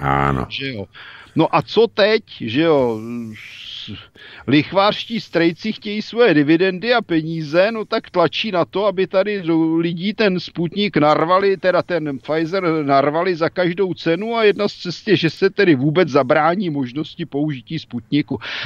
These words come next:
Speaker 2: A tady vidíme přesně, co jsou naši politici zač a je úplně jedno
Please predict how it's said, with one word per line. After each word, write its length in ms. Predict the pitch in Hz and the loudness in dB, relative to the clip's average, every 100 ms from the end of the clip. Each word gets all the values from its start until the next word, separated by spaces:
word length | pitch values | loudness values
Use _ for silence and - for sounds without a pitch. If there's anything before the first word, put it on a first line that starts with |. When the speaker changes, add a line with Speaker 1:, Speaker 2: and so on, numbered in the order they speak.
| - | -6
Speaker 2:
A 100 | 131 | -2
tady 300 | 113 156 175 | 2 2 0
vidíme 400 | 220 202 240 208 | -4 -6 -6 -6
přesně, 480 | 127 - 151 - 180 | -6 -4 -6 -4 -6
co 200 | - 143 | -4 -6
jsou 220 | - 147 | -4 -2
naši 280 | 143 139 131 | -2 0 -2
politici 640 | 120 143 151 143 143 - 135 | 0 4 4 2 -2 -2 0
zač 300 | 147 160 - | 0 0 0
a 80 | 123 | -2
je 100 | 120 | -2
úplně 500 | 175 170 196 131 123 | -6 -10 -8 -4 -2
jedno 540 | 147 175 117 127 107 | 0 0 -2 -6 -6